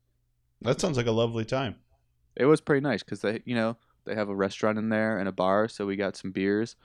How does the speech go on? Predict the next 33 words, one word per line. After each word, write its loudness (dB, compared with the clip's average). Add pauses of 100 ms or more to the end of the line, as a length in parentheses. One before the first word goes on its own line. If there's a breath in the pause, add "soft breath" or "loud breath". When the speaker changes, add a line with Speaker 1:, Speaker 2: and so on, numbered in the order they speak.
(280 soft breath)
Speaker 2:
and -4
the 0
restaurant 2
was, -4 (400)
had 0
so 2
many 2
people -2
that -2
they -2
ran -2
out 0
of -2
food, -2
so -6
we 2
got 2
some -6
free -2
beers 0
before -4
we 2
went -6
grocery -2
shopping. -4 (1900)
It -2
was 2
Speaker 1:
Man, 2
Speaker 2:
a -4
good -4
Speaker 1:
sounds 0
Speaker 2:
time. 2
Speaker 1:
like, -6